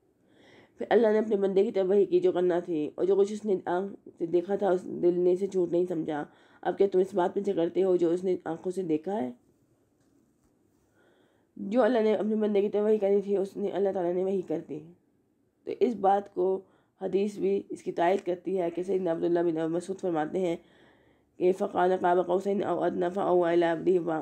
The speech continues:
औहा से मुराद नबी सल्लल्लाहु अलैहि वसल्लम का जिब्राइल अलैहिस्सलाम को उनकी असल शक्ल ने, उन्हें देखना था जो उनके, जिसके वक्त उनके छः सौ पर थे।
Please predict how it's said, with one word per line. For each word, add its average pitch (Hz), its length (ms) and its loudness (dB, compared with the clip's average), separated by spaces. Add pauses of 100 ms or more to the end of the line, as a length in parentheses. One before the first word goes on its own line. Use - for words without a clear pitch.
औहा 185 240 -4
से 185 160 -2
मुराद 165 340 0
नबी 170 200 0
सल्लल्लाहु 175 280 -4
अलैहि 175 80 -6
वसल्लम 165 140 -4 (140)
का 170 160 -2 (380)
जिब्राइल 175 280 4
अलैहिस्सलाम 175 380 0
को 170 60 -4
उनकी 180 220 -6
असल 190 260 -4
शक्ल 185 200 -6
ने, 170 160 0
उन्हें 170 260 -4
देखना 185 280 2
था 190 140 -2
जो 175 200 2
उनके, 175 280 -2
जिसके 175 300 -2
वक्त 170 160 -2
उनके 175 200 -2 (140)
छः 190 180 2
सौ 180 140 -2 (100)
पर 160 280 -4
थे। - 80 -20